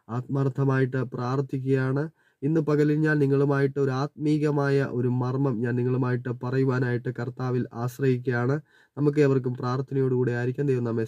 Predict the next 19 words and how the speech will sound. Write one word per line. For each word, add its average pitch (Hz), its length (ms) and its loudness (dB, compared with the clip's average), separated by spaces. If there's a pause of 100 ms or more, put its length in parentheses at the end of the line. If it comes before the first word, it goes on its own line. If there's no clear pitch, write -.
സഹായിക്കുമാറാകട്ടെ. 117 1000 -4 (380)
നാം 151 200 2 (100)
എല്ലാവരും, 180 580 4 (220)
ആമേൻ, 143 240 2 (120)
വാഗ്ദത്തങ്ങളും, 151 920 0 (200)
ആമേൻ, 135 200 2 (140)
ദർശനങ്ങളും 139 840 0
സ്വപ്നങ്ങളും 139 680 2
ഒക്കെ, 135 280 0 (500)
ആമേൻ, 139 200 2 (120)
കാണുന്നവരും 135 680 2
പ്രാപിക്കുന്നവരുമാണ്. 127 1040 -2 (140)
ഹല്ലേലൂയ, 123 600 0
സ്തോത്രം. 120 400 -6
എന്നാൽ 143 260 2 (400)
ഈ 147 80 0 (140)
വാഗ്ദത്തങ്ങളും 156 960 0
സ്വപ്നങ്ങളും 143 680 2
ദർശനങ്ങളും 139 640 0